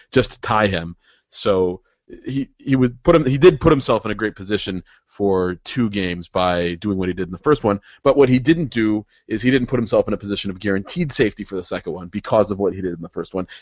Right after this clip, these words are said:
He just put himself in a position where he wasn't, uh, he was almost certainly not gonna be last. But that's not all it is. You can still get picked for a death match, and if anybody's harboring resentment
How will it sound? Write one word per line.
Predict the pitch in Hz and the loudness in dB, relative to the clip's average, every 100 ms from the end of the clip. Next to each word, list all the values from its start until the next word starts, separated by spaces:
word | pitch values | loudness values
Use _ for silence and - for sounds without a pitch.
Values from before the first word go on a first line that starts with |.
| - | -4
He | 165 | -2
just | 135 | 0
put | 143 | 0
himself | 123 120 107 | 2 2 0
in | |
a | 101 | -4
position | 98 98 - | -6 -6 -6
where | 95 | -6
he | 95 | -2
wasn't, | 95 87 90 - _ _ _ | 0 0 -4 -10 _ _ _
uh, | 87 87 87 - | -12 -8 -8 -4
he | 110 | 2
was | 117 | 4
almost | 110 98 | 4 2
certainly | - 87 92 | 0 0 -2
not | 90 - | -4 -6
gonna | 87 | -8
be | 80 | -6
last. | 87 92 - - | -4 -4 -6 -2
But | - | 4
that's | 170 - | 4 4
not | 139 | 4
all | 120 | 6
it | 113 | 6
is. | 123 95 | 4 2
You | 117 | -4
can | 107 | -2
still | 127 | -2
get | 95 - | -4 -4
picked | 101 - | -4 -4
for | 92 | -4
a | |
death | 87 123 92 | -2 -2 -4
match, | 87 - | -10 -8
and | 85 | -8
if | 95 - - - | -8 -12 -20 -10
anybody's | 107 117 107 | 0 2 2
harboring | 113 110 107 | 0 2 2
resentment | 95 92 120 113 110 | 0 0 0 0 -2